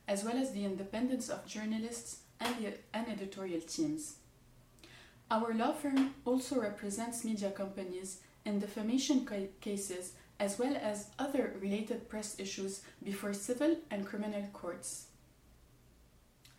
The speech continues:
Today, the challenges to press freedom in France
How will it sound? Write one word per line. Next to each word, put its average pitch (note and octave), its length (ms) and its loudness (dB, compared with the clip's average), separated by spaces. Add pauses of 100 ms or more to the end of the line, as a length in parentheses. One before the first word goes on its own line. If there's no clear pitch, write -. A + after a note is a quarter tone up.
(440)
Today, A3 500 4 (340)
the G#3+ 120 -4
challenges A3+ 720 4
to - 100 -6
press B3 340 0
freedom A3 460 -2
in F3+ 100 -6
France G3 680 -4